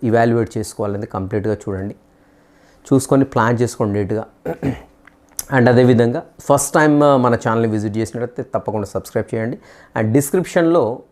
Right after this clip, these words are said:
మన యాప్, so What's Behind అనే యాప్ ఉంటుంది, అదేవిధంగా డెమో వీడియోస్ ఉంటాయి, డిఎస్సి స్కూల్ అసిస్టెంట్, అదేవిధంగా డిఎస్సికి ఎస్జిటి సంబంధించినటువంటి క్లాసెస్ కానీ టెస్ట్ సిరీస్లు కానీ అవైలబుల్గా ఉన్నాయి. ఒకసారి ఫస్ట్ డిస్క్రిప్షన్లో డెమో వీడియోస్ ఉంటాయి,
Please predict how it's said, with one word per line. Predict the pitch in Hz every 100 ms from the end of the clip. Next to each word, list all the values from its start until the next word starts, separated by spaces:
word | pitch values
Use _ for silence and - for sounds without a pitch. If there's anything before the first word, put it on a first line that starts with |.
| -
మన | 113 113
యాప్, | 117 139 - 135
so | 101 _ - 123
What's | 110 117 113
Behind | 120 120 120
అనే | 110
యాప్ | 104 -
ఉంటుంది, | 104 117 139
అదేవిధంగా | 107 110 117 110
డెమో | 104 110
వీడియోస్ | 117 123 117 117
ఉంటాయి, | 104 - - _ _ - -
డిఎస్సి | 120 139 139 131
స్కూల్ | - 127 123
అసిస్టెంట్, | 123 139 120
అదేవిధంగా | 107 110 110
డిఎస్సికి | 110 - 113
ఎస్జిటి | 101 98 110 117
సంబంధించినటువంటి | - 107 104 98 110 101 110 101
క్లాసెస్ | 101 101 98 117 -
కానీ | 98 95
టెస్ట్ | 101 101 -
సిరీస్లు | 110 101 -
కానీ | 101 101
అవైలబుల్గా | 95 101 101 101
ఉన్నాయి. | 101 175 - - - - 143
ఒకసారి | 139 151 147
ఫస్ట్ | - 151 151 139
డిస్క్రిప్షన్లో | 113 - 131 - 143 156
డెమో | 117 143 196
వీడియోస్ | 165 123 -
ఉంటాయి, | 90 -